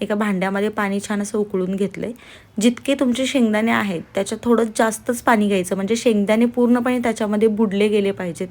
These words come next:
इथपर्यंत आपल्याला पाणी घ्यायचं आहे. अंदाजाने तुम्ही घेऊ शकता. आता हे पाणी छान असं उकळलेलं पाहिजेत. आता उकळ-, पाणी जर उकळलेलं असेल ना तर त्याच्यामध्ये हे शेंगदाणे टाकून घ्यायचे. आता या शेंगदाण्यांमध्ये जसजसं पाणी शिरेल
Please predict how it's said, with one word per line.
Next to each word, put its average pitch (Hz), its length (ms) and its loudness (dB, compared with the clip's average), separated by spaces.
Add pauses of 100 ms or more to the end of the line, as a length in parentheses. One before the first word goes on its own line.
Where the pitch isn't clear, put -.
इथपर्यंत 196 480 -2
आपल्याला 196 300 -2
पाणी 180 340 -4
घ्यायचं 175 320 -4
आहे. 180 200 -6 (580)
अंदाजाने 247 440 6
तुम्ही 262 240 2
घेऊ 233 180 6
शकता. - 380 -6 (460)
आता 247 140 2
हे 294 80 6
पाणी 262 340 4 (120)
छान 240 180 2
असं 247 180 -2
उकळलेलं 247 720 4
पाहिजेत. 202 380 0 (120)
आता 202 200 -4
उकळ-, 220 440 0 (140)
पाणी 214 260 4
जर 247 120 4
उकळलेलं 226 460 4
असेल 220 260 -2
ना 185 160 -4
तर 202 60 0
त्याच्यामध्ये 202 460 -2
हे 214 80 0
शेंगदाणे 202 440 -2
टाकून 190 340 -4
घ्यायचे. 190 420 -4 (600)
आता 226 160 0
या 277 140 6
शेंगदाण्यांमध्ये 262 760 4
जसजसं 247 400 2
पाणी 233 320 0
शिरेल 180 300 2